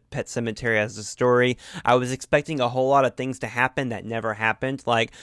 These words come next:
for some reason, I had this image in my head of just an army of undead animals coming out of the grave. Um, I don't think there's a single scene like that in either the book, the original movie, and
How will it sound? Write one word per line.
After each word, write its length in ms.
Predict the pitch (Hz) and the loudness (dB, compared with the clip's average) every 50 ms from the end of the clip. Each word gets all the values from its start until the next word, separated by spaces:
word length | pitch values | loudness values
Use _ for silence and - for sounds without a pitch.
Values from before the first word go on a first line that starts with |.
| - - - | -20 -20 -8
for 140 | - 143 123 | -6 -6 -2
some 240 | - 165 165 165 | -2 -2 0 0
reason, 400 | 156 151 151 151 135 156 165 160 | -2 -2 -2 -2 -2 -2 -2 -2
I 160 | 151 - 127 127 | -2 -2 -2 -2
had 220 | 131 139 139 131 | 0 0 0 0
this 160 | 139 123 - | -2 -2 -2
image 320 | - 131 135 139 135 127 131 | -4 -4 -4 -4 -4 -4 -4
in 80 | 123 | -2
my 120 | 120 110 110 | 0 -2 -2
head 380 | 113 117 113 110 110 107 104 | 0 0 2 2 2 2 0
of 300 | 90 - 107 104 101 - | -2 -2 -2 -2 -2 -2
just 240 | - 147 - - - | -4 -6 -6 -6 -8
an 80 | 117 92 | -10 -8
army 400 | - 117 123 131 131 131 127 117 | -4 -2 -2 -2 -2 -2 -2 -4
of 100 | 110 107 | -4 -6
undead 480 | - 117 113 113 101 110 107 107 - - | -6 -8 -8 -6 -4 -4 -4 -6 -6 -6
animals 600 | 110 110 110 117 113 107 104 101 101 101 - - | -8 -6 -6 -4 -4 -4 -4 -4 -6 -8 -10 -12
coming 340 | - - 131 117 113 110 | -8 -6 -4 -4 -2 -2
out 140 | 107 107 104 | 0 0 0
of 100 | 101 95 | -2 -4
the 60 | 98 | -8
grave. 560 | 98 95 110 107 113 107 98 95 95 98 - - - - 196 190 156 - - | -10 -10 -8 -6 -4 -6 -6 -8 -10 -12 -16 -20 -20 -18 -16 -16 -12 -6 -2
Um, 200 | 107 110 113 101 | 0 0 0 0
I 100 | - 120 | 0 0
don't 220 | 120 127 127 120 | 2 2 2 2
think 180 | - 127 123 107 | -2 -4 -2 0
there's 160 | 127 117 107 | -2 -2 -2
a 60 | 107 | -4
single 340 | 104 - - 135 127 120 117 | -8 -8 -8 -6 -4 -6 -6
scene 300 | - - 127 123 110 107 | -6 -6 -6 -6 -4 -2
like 260 | 101 104 113 - - | -2 -2 -2 -2 -2
that 260 | - 101 98 98 92 | -2 0 0 0 0
in 140 | 110 113 104 | -2 -4 -4
either 280 | 110 110 107 101 107 101 | -2 -4 -2 -4 -4 -6
the 140 | 95 104 101 | -6 -8 -8
book, 360 | 107 113 135 143 143 143 _ | 0 2 4 4 2 0 _
the 100 | 139 120 | -4 -4
original 320 | 113 117 127 123 123 123 | -2 -2 -4 -4 -4 -4
movie, 380 | 120 120 120 117 113 117 117 107 | -4 -4 -4 -4 -2 -4 -4 -4
and 160 | 104 101 - | -6 -10 -14